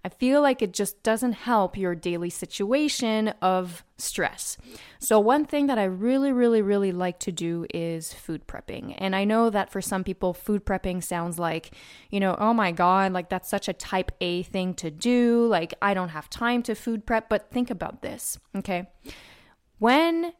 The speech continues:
you have to go to the grocery store and actually think about, "Okay, what am I eating tonight? Okay, I feel like having this and that. I'm actually really hungry, so let's grab this, blah, blah, blah, blah, blah."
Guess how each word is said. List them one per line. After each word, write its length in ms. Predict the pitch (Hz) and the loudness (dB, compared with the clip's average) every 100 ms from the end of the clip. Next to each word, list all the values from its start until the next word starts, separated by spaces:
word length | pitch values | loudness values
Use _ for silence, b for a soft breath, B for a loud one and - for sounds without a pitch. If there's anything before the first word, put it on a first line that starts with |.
| _ | _
you 300 | - 214 233 | -4 2 2
have 280 | 208 208 - | 2 -2 -4
to 140 | - 180 | -8 -8
go 600 | 160 208 233 190 151 170 | -4 4 4 4 0 -8
to 120 | - 196 | -8 -6
the 80 | |
grocery 460 | 185 190 180 - 175 | -6 -4 -4 -4 -10
store 480 | - 175 151 143 165 _ _ _ _ _ _ - - | -8 -6 -6 -6 -12 _ _ _ _ _ _ -18 -6
and 460 | 208 196 185 190 - b b b 240 | -4 -2 -4 -6 -10 b b b 0
actually 420 | 247 - 202 180 | 2 0 -4 -4
think 560 | - - 254 180 175 - | -8 -4 -2 -2 -8 -6
about, 260 | 202 185 208 | 0 0 -2
"Okay, 220 | 202 180 | -4 -4
what 100 | 185 | -4
am 80 | 202 | -4
I 80 | |
eating 240 | 190 180 165 | -6 -8 -10
tonight? 260 | - 151 - | -10 -10 -10
Okay, 180 | - | -8
I 80 | 185 | -8
feel 180 | 165 190 | -6 -8
like 100 | 175 | -8
having 300 | 175 160 160 | -8 -10 -8
this 340 | 190 202 196 | -4 -4 -4
and 160 | 170 160 | -8 -6
that. 300 | 190 190 185 | -4 -4 -4
I'm 140 | 214 285 | -4 -4
actually 300 | - 320 294 | -4 -6 -2
really 180 | 214 | -2
hungry, 300 | 196 180 160 | -2 -4 -8
so 120 | 165 196 | -6 -4
let's 160 | 220 | -4
grab 260 | - 196 175 | -2 -4 -2
this, 220 | 220 220 | -2 -2
blah, 220 | - 190 | -2 -2
blah, 20 | |
blah, 160 | 175 233 | 0 0
blah, 120 | 196 | 0
blah." 200 | 185 240 | 0 -2